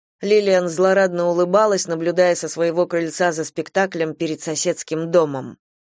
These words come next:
Когда машина с Каем отъехала, она нехотя отправилась к себе.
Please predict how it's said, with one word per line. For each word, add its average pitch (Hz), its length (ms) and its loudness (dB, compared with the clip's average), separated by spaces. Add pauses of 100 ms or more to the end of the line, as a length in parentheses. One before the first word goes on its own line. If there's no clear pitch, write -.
(580)
Когда 254 260 4
машина 254 400 0
с 220 80 -4
Каем 226 320 0
отъехала, 214 720 -2 (260)
она 233 200 0
нехотя 233 400 0
отправилась 190 580 0
к - 60 -8
себе. 175 460 0